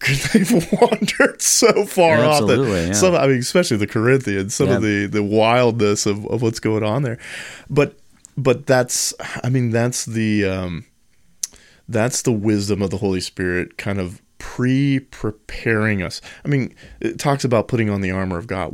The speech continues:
Speaker 1: Why do you and I
Speaker 2: Mm.
Speaker 1: need armor?
Speaker 2: Yeah.
Speaker 1: Why would it use that termo-,
Speaker 2: Mm-hmm.
Speaker 1: terminology? In, unfortunately, we've become so relaxed in our comfortability in America and in, in American faith or
Speaker 2: Yeah.
Speaker 1: spirituality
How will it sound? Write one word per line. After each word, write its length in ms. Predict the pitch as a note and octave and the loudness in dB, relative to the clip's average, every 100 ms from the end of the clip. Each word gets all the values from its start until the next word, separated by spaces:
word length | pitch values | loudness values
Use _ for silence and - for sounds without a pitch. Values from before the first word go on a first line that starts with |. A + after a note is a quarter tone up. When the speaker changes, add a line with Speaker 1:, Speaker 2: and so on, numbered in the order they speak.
| F#2+ | -8
Speaker 1:
Why 420 | E2+ E2 B2 E3 | -6 -4 -2 -2
do 80 | E3+ | -2
you 260 | D3+ C#3+ | 0 0
and 100 | C3+ | 2
I 160 | B2 B2+ | 0 0
Speaker 2:
Mm. 40 | A#2+ | 0
Speaker 1:
need 160 | A#2 | 0
armor? 520 | G#2+ A#2 A2 F#2 - - | 0 0 -2 -6 -12 -8
Speaker 2:
Yeah. 280 | F2 E2 D2+ - _ | -4 -4 -6 -12 _
Speaker 1:
Why 120 | A2 | -4
would 160 | C#3+ D#3 | 0 0
it 60 | C#3 | -2
use 320 | C3 C3 B2+ | 0 -2 0
that 160 | A2 - | -4 -4
termo-, 320 | G#2+ G2 - | -6 -6 -6
Speaker 2:
Mm-hmm. 140 | F2 | -6
Speaker 1:
terminology? 800 | F2 B2+ G#2+ A#2+ D3 A#2+ F#2+ F2+ F#2 | -4 -4 -4 -6 -4 -4 -4 -6 -4
In, 400 | A2 G#2+ G2+ F#2 - - - - - _ _ - | -2 0 -2 -4 -10 -20 -20 -20 -20 _ _ -8
unfortunately, 1000 | G#2 - - D#3+ G3 - B2 C#2 G2 | -6 -8 0 2 2 2 -2 -2 -2
we've 220 | F#2+ G#2 G#2+ | -2 -4 -4
become 380 | G#2+ - G2+ | -8 -4 -6
so 200 | G2 - | -4 -4
relaxed 720 | F#2+ F#2+ F#2 F#2 G2+ A#2 - | -4 -2 -2 0 0 -2 -4
in 80 | F#2+ | -8
our 80 | F2+ | -8
comfortability 680 | - F#2 F2 E2 F#2+ G2 F2+ | -6 -8 -6 -4 -4 -2 -4
in 80 | F2 | -6
America 480 | F2 F2 F2+ - F#2 | -6 -6 -6 -6 -8
and 180 | F#2 F#2+ - | -8 -10 -10
in, 160 | G2 F2+ | -8 -8
in 280 | E2 F#2+ | -6 -6
American 460 | F2 F#2 F2+ E2+ C2+ | -4 -4 -4 -6 -12
faith 800 | - - C#3+ G2 E2 D#2+ - _ _ - | -8 0 0 2 -2 -6 -12 _ _ -12
or 80 | F2 | -10
Speaker 2:
Yeah. 60 | |
Speaker 1:
spirituality 920 | D#2+ E2+ D#2+ G2+ G2+ G#2+ F2+ E2 D#2+ | -6 -6 -6 -2 0 0 0 -4 -6